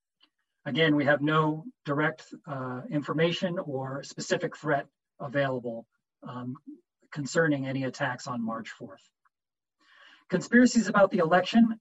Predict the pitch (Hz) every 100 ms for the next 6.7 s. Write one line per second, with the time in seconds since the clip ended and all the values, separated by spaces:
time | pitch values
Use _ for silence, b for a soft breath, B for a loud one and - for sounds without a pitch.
0 | - 151 151 151 175 190 196 156 165 170
1 | - - 147 165 202 170 170 170 156 175
2 | 175 170 170 170 - - 160 143 170 160
3 | 156 - 214 175 110 - _ _ _ _
4 | _ _ _ _ - 165 175 156 220 226
5 | 233 185 190 190 175 160 156 151 - 202
6 | 202 196 - 175 170 165